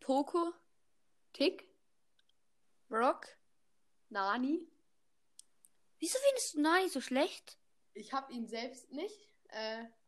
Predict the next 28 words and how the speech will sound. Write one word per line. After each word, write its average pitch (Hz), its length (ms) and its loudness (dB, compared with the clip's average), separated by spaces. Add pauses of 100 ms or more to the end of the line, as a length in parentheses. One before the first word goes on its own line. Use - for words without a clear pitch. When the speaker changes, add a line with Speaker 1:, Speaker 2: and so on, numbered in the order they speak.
(120)
Speaker 2:
und 233 320 -4
irgendwie, 262 640 -4 (280)
immer 254 220 -2
wenn 254 120 0
ich 254 100 -4
ihn 247 80 -4
bei 233 100 -4
meinen 220 240 -6
Freunden 262 420 -8
spiele, 247 720 -6 (400)
kann 226 220 -10
ich 240 160 -10
ihn 214 120 -14
gar 202 280 -4
nicht. 214 200 -12
Ich - 100 -20
glaub, 233 200 -6
es - 120 -16
liegt 233 260 -8
eher 226 200 -4
an 208 220 -8
mir. 269 360 -2 (260)
Speaker 1:
<laughs> 269 100 -4 (680)
Speaker 2:
Aber 202 460 -6 (120)
ja. 170 260 -10 (400)
Speaker 1:
Ja. 208 140 -4 (640)
Dann, 294 420 2
ähm, 262 600 0